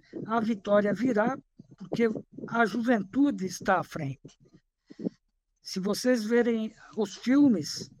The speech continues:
todos que vocês mostram aí são jovens,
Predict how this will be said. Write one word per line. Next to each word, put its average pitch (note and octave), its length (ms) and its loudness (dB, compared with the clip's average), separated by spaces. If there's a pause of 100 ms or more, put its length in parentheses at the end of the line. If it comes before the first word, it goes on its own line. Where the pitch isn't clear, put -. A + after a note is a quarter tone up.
todos B3+ 360 2
que - 60 -14
vocês G3 220 -2
mostram F#3 440 -2
aí G3+ 140 -4
são D4+ 240 0
jovens, A#3+ 760 0